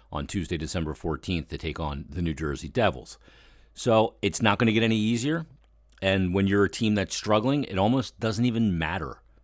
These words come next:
who the opponent is, because whoever the opponent is, when you've lost seven straight, is likely playing better hockey than you. That'll at least be able to be said until you get to that Arizona game. And that's the case right now. This team can't worry about opponent. They can't worry about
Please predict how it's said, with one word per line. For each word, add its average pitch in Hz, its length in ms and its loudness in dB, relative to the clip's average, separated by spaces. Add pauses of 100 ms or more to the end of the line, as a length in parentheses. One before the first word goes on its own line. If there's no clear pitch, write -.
who 98 140 -2
the 82 120 0
opponent 76 420 -4
is, 62 240 -12 (360)
because 92 240 -4
whoever 117 280 0
the 135 180 -2
opponent 117 400 0
is, 143 280 -4 (200)
when 98 140 -2
you've 92 120 -2
lost 82 360 0
seven 117 240 0
straight, 135 380 -4 (200)
is 107 240 0
likely 113 460 0
playing 113 400 0
better 92 240 0
hockey 82 360 -2
than 73 160 -6
you. 67 260 -8 (480)
That'll 139 180 4
at 135 60 -2
least 143 200 0
be 127 120 4
able 110 140 2
to 104 80 2
be 90 120 -2
said 85 220 -2
until 87 220 -4
you 80 100 -4
get 80 140 -6
to 80 80 -10
that 73 140 -4
Arizona 67 460 -6
game. - 220 -16 (480)
And 87 160 -4
that's 101 200 2
the - 80 -4
case 151 300 -2
right 87 160 0
now. 65 240 -8 (680)
This 107 160 -2
team 123 180 4
can't 107 220 0
worry 98 220 2
about 90 180 2
opponent. 107 460 -2 (360)
They 92 120 -2
can't 110 180 -2
worry 95 160 2
about 85 200 0